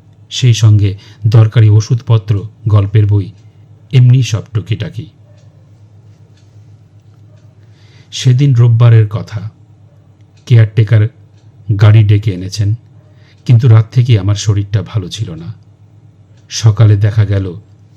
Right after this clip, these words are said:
গা গরম হয়েছে। বাবা বললেন, "গাড়ি যখন এসেই গেছে, আমরা বরং একটু ঘুরে আসি। বেশি দূরে যাব না, দুপুরের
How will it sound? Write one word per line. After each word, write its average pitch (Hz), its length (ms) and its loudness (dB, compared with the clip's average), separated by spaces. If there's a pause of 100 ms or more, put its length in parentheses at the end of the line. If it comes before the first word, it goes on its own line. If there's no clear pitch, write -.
(280)
গা 98 160 -2
গরম 90 340 -10
হয়েছে। 85 440 -12 (1800)
বাবা 113 320 6
বললেন, 107 440 4 (800)
"গাড়ি 113 200 6
যখন 117 300 4
এসেই 107 300 4
গেছে, 104 440 0 (540)
আমরা 117 280 6
বরং 110 300 4
একটু 104 220 -2
ঘুরে 101 320 0
আসি। 85 300 -12 (960)
বেশি 98 300 -2
দূরে 123 220 4
যাব 92 240 -4
না, 76 120 -16 (680)
দুপুরের 117 420 2